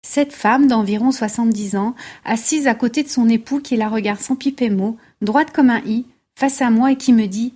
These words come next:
Je ne veux rien de lui. » Elle ne m'a pas dit : « Je veux renoncer à cette succession. » On peut vouloir renoncer à une succession pour laisser les biens à ses enfants ou ses frères et sœurs. Non, elle n'a pas dit cela.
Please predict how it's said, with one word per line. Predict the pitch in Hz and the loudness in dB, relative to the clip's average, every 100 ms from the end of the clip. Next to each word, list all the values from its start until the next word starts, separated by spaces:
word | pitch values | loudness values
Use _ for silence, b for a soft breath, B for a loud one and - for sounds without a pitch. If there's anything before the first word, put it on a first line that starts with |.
| - | -8
Je | 214 | 0
ne | 226 208 | 2 2
veux | |
rien | 208 208 233 | 0 0 2
de | 196 | 0
lui. » | 175 175 - _ _ _ _ _ _ _ b b | -4 -12 -14 _ _ _ _ _ _ _ b b
Elle | 208 208 | -2 2
ne | 202 | 4
m'a | 208 208 | 2 0
pas | 196 190 | -4 -4
dit : « | 247 269 | 0 2
Je | 220 | 2
veux | 202 190 | -2 -4
renoncer | 202 226 220 214 - | 0 2 2 2 -2
à | 226 | -2
cette | 208 196 | -4 -8
succession. » | - 208 277 277 233 - _ _ _ - | -8 -8 -6 -2 -2 -2 _ _ _ -4
On | 220 | -2
peut | - 240 | 0 0
vouloir | 233 240 311 | 0 2 2
renoncer | 285 220 220 - 269 | 2 0 -2 -2 0
à | |
une | 233 | 0
succession | 220 233 - 208 - 262 | -2 -6 -6 -4 2 2
pour | 277 202 | 2 -2
laisser | 196 196 254 | -4 -2 -2
les | 226 190 | -2 -2
biens | 190 233 | -2 -2
à | 214 | -2
ses | - 180 | -4 -4
enfants | 208 220 - 196 220 | -4 -4 -4 0 0
ou | 233 | 0
ses | 214 180 | -2 -8
frères | - 190 202 | -8 -6 -6
et | 220 | -6
sœurs. | - 156 165 _ _ _ _ _ _ _ | -8 -10 -12 _ _ _ _ _ _ _
Non, | 220 208 202 _ _ B B | 0 0 -2 _ _ B B
elle | 226 233 | 0 2
n'a | 254 | 2
pas | 294 | 2
dit | 262 | 0
cela. | 247 190 175 | -2 -6 -8